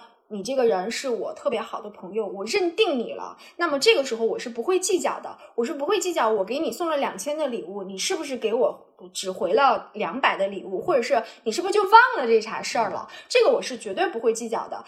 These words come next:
Speaker 1: 但是这样被我认定的人是非常少的，嗯，但我一旦认定了，我就会出手特别的大方。其他的泛泛之交的话，我就会特别会权衡。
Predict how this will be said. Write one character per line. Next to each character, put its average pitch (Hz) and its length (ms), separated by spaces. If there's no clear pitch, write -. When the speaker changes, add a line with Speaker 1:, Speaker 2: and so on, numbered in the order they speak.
Speaker 1:
但 349 140
是 277 180
这 415 120
样 302 120
被 330 120
我 240 160
认 277 200
定 277 160
的 214 120
人 185 120
是 269 80
非 349 160
常 311 200
少 - 240
的， 107 220
嗯， 233 180
但 349 260
我 214 60
一 196 140
旦 339 220
认 294 180
定 226 220
了， 180 140
我 175 100
就 240 100
会 285 120
出 359 200
手 220 180
特 453 220
别 208 140
的 185 80
大 196 180
方。 - 240
其 - 160
他 - 200
的 311 100
泛 349 240
泛 214 180
之 214 160
交 214 220
的 202 100
话， 160 440
我 202 100
就 254 100
会 302 120
特 359 320
别 190 200
会 254 200
权 190 260
衡。 185 260